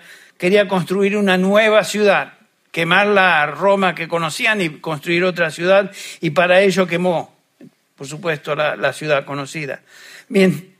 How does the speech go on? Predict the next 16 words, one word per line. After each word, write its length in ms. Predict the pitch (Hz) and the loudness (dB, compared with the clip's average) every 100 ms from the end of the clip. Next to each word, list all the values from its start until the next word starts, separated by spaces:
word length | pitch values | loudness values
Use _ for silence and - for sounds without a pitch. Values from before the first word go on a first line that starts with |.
| - | -14
nos 220 | 160 143 | -12 -8
dicen 400 | 202 156 185 165 | -6 -4 -4 -2
los 240 | 160 139 | -4 -4
historia-, 500 | 147 156 156 147 165 - - | -8 -6 0 0 -2 -12 -18
historiadores, 720 | 156 160 151 139 160 185 143 | -8 -4 -2 0 2 2 2
perdón, 420 | 139 160 202 196 - - - | -4 2 0 0 -12 -20 -8
que 140 | 160 | -4
mientras 500 | 175 165 156 147 - - | -2 -4 -4 -4 -6 -2
esta, 460 | 214 226 190 165 147 | 2 2 0 0 0
la 160 | 139 | 0
ciudad, 320 | - 165 190 180 | -4 0 2 4
ardía, 680 | 151 156 220 220 208 165 - - - - | 2 0 0 2 2 0 -8 -20 -20 -8
este, 480 | 165 151 - 170 151 | -6 -6 -6 -6 -4
Nerón 380 | 170 190 214 | 0 2 2
se 140 | - 180 | 2 2
deleitaba 760 | 180 175 160 196 180 139 - | 2 2 2 2 2 2 -2